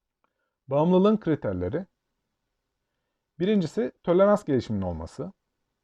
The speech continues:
İkincisi yoksunluk belirtilerinin oluşması. Üçüncüsü maddeyi bırakmak için fazla zaman harcamak. Dördüncüsü artan miktarlarda madde kullanmak.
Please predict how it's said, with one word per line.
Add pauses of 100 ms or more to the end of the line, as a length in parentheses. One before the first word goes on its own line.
(800)
İkincisi
yoksunluk
belirtilerinin
oluşması. (1600)
Üçüncüsü
maddeyi
bırakmak
için
fazla
zaman
harcamak. (1080)
Dördüncüsü
artan
miktarlarda
madde
kullanmak.